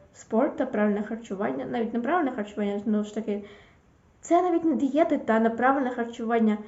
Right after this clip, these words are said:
це трошки інше. І дивися в тому відео.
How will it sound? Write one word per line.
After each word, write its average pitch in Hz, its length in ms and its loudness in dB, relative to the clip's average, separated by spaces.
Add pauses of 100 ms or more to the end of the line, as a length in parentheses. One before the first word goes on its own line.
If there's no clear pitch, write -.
(220)
це 254 140 -4
трошки 233 360 0
інше. 214 500 2 (160)
І 311 240 -2 (500)
дивися 214 340 0
в 262 60 -4
тому 277 180 2
відео. 339 260 0